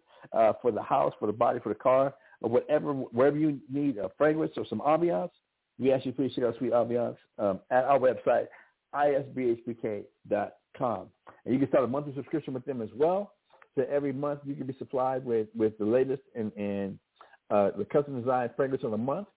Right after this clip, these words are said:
again, for men, women, or children. Uh, and just start a subscription going, you help us keep the rents covered in Houston, Norfolk, and in Rochester.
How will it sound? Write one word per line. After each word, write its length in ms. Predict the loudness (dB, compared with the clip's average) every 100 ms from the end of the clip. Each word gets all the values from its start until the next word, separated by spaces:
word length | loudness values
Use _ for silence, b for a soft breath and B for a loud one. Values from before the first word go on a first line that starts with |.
| _ _
again, 220 | -4 -2
for 100 | 0
men, 200 | 0 0
women, 180 | 0 0
or 60 | 0
children. 420 | 2 0 0 -4 -10 _ b b b 2
Uh, 240 | 4 4 2
and 240 | -2 0 0
just 140 | 0
start 200 | 2 2
a 60 | 0
subscription 420 | -4 -2 -2 -2
going, 300 | -2 -2 -6 b b -6
you 60 | -2
help 120 | -2
us 60 | -4
keep 140 | -4
the 60 | -4
rents 220 | -4 -4 0
covered 300 | 2 2 0 -4
in 180 | -6 -4
Houston, 400 | -2 -2 -2 -6 -8 _ -6
Norfolk, 380 | 0 0 0 -6 -4
and 160 | -2
in 220 | 0 -2 0
Rochester. 640 | 2 2 0 -2 -4 -14